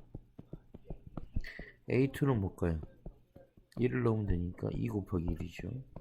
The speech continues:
에이쓰리는요? 삼 곱하기 이 곱하기 일이죠. 에이포는요?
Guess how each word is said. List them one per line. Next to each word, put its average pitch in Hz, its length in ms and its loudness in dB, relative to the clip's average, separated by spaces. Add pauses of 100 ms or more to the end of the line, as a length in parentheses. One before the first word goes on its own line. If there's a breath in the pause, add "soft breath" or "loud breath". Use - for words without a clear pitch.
(680 loud breath)
에이쓰리는요? 101 840 2 (2500 loud breath)
삼 - 320 0
곱하기 131 440 4
이 101 80 2
곱하기 92 420 2
일이죠. 87 520 -2 (1700 loud breath)
에이포는요? 107 720 2